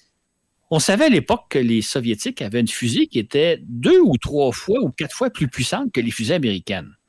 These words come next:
Et là, les Américains se demandaient comment les Soviétiques faisaient-ils pour avoir développé une fusée si puissante. Euh, est-ce qu'ils avaient mis des moteurs, euh, de fusée extrêmement puissants ou qu'est-ce qu'ils étaient pris ? Et le truc, il était tout simple. À l'époque, là, si on regarde les fusées américaines, la fusée a la forme d'un crayon, c'est un cylindre.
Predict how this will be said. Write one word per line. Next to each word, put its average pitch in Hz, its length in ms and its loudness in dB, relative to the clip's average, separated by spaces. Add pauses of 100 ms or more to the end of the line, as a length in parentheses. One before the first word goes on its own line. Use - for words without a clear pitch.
(340)
Et 85 80 -4
là, - 140 4
les 131 140 2
Américains 120 280 2
se 135 120 -2
demandaient 113 520 0
comment 302 240 0 (100)
les 175 120 2
Soviétiques 117 480 0
faisaient-ils 131 680 -2
pour 117 180 -8
avoir 110 160 0
développé 117 400 0
une 190 80 -2
fusée 117 280 -4
si - 280 -2
puissante. 139 720 -4
Euh, 113 180 2
est-ce 110 140 -2
qu'ils 120 120 -2
avaient 110 140 -2
mis 131 140 0
des 107 140 2
moteurs, 110 560 0
euh, 101 80 0
de 101 100 -4
fusée 104 260 -4
extrêmement 113 560 0 (340)
puissants 156 500 -2
ou 117 40 0
qu'est-ce - 240 -4
qu'ils 113 200 -2
étaient 110 200 0
pris ? 101 240 -10
Et 180 140 2
le 277 160 4
truc, - 400 -2
il 120 140 2
était 113 200 0
tout - 160 -12
simple. - 360 -6 (960)
À 143 100 0
l'époque, 226 400 2
là, 156 220 4
si - 160 -4
on 107 80 0
regarde 127 280 0
les 101 260 0
fusées 113 240 -2
américaines, 131 760 -2
la 104 160 -6
fusée 151 300 0
a 185 60 0
la 113 120 0
forme 175 220 -2
d'un 113 120 0
crayon, 110 460 0
c'est - 160 -6
un 104 100 2
cylindre. 110 480 -2